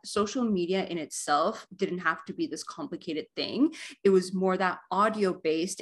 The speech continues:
and video, to some extent, content was what really allowed me to shine and to just kind of go on a riff and not care if it was perfect or not, because it had to be a perfect caption,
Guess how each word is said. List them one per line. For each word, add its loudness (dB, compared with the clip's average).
and 4
video, 2
to -6
some -4
extent, -6
content 2
was 2
what 0
really 0
allowed 4
me -4
to -6
shine 0
and -8
to -4
just -10
kind -2
of -6
go 2
on 2
a 4
riff -4
and -4
not -2
care 0
if -4
it 2
was 0
perfect -8
or -4
not, 0
because -8
it -12
had -2
to -12
be -4
a -4
perfect -8
caption, -6